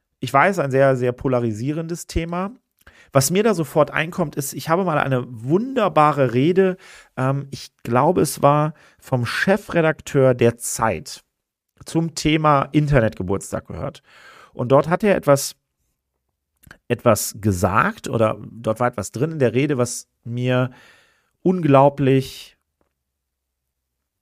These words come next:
unglaublich berührt hat. Und ich muss im Kontext des,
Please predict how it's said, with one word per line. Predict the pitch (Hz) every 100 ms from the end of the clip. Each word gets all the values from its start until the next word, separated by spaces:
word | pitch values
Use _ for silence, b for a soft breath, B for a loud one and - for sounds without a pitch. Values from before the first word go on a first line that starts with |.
| _ _ _ _ _ -
unglaublich | 180 160 151 143 139 - - _ _ _
berührt | 120 131 151 190 -
hat. | 92 -
Und | - 120 113 - _ _ _ _
ich | - 131
muss | 151 - -
im | 131 127
Kontext | - 180 180 143 - -
des, | 120 - -